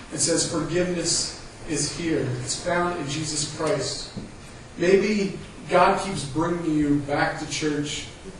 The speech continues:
to hear about the Savior, just like He brought the shepherds to the manger. If you don't know Jesus Christ as your Lord and Savior, I encourage you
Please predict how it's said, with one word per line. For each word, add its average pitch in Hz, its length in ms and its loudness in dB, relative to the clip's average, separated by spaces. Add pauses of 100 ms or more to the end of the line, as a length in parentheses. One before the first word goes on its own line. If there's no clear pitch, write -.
(320)
to - 80 -6
hear 165 280 0
about 151 240 2
the 143 60 -4
Savior, 143 520 2
just 143 320 2
like 165 100 2
He 160 220 -4
brought 156 580 2
the 147 60 -6
shepherds 151 720 0
to 160 60 -4
the 139 120 -2
manger. 143 460 2 (760)
If 175 220 0
you 196 60 4
don't 214 260 4
know 180 200 4
Jesus - 300 -2
Christ 175 240 2
as 143 140 -4
your 147 100 2
Lord 151 200 4
and 143 80 0
Savior, 160 500 -2
I 165 60 -4
encourage 175 480 4
you 147 260 4